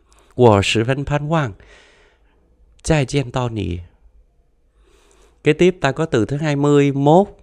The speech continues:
À, từ hai mươi mốt là sâu. Sâu âm Hán Việt là chữ thu thì vẫn còn dùng ở trong tiếng Việt của mình.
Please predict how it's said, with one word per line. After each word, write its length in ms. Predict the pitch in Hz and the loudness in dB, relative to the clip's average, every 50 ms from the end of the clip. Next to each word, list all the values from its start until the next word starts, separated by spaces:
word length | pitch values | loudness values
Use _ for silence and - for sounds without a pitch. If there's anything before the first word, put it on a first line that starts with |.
| _ _ _ | _ _ _
À, 100 | - 101 | -10 -8
từ 180 | 104 - 110 104 | -2 0 0 0
hai 120 | 110 127 | 0 0
mươi 100 | 131 131 | -2 0
mốt 180 | 135 151 170 185 | 0 0 0 -2
là 100 | 160 113 104 | -2 -4 -4
sâu. 480 | - - - 156 147 151 156 160 156 - - - - - - | -4 -2 0 2 2 2 2 0 -2 -6 -14 -20 -20 -18 -14
Sâu 340 | - - - 160 156 165 | -6 0 2 4 4 4
âm 140 | 165 147 139 | 2 0 -2
Hán 100 | 147 160 | -2 -2
Việt 160 | 156 135 113 | -2 -2 -2
là 60 | 110 107 | -2 -4
chữ 160 | - - 123 - | -4 -6 -6 -4
thu 340 | - 139 143 143 143 139 135 135 | -2 0 2 2 2 0 -2 -4
thì 160 | - 120 107 101 | -4 -4 -4 -2
vẫn 240 | 101 101 113 135 | -4 -4 -6 -6
còn 200 | 147 123 110 107 | -6 -6 -4 -2
dùng 240 | 104 107 107 104 101 101 - _ _ | 0 0 0 0 -4 -8 -16 _ _
ở 120 | - - 104 | -12 -12 -10
trong 180 | - 120 120 | -8 -8 -6
tiếng 180 | 117 131 139 135 | -6 -6 -4 -2
Việt 200 | 127 104 98 - | -4 -4 -4 -4
của 80 | - | -6
mình. 240 | 104 120 120 110 101 | -6 -6 -6 -6 -8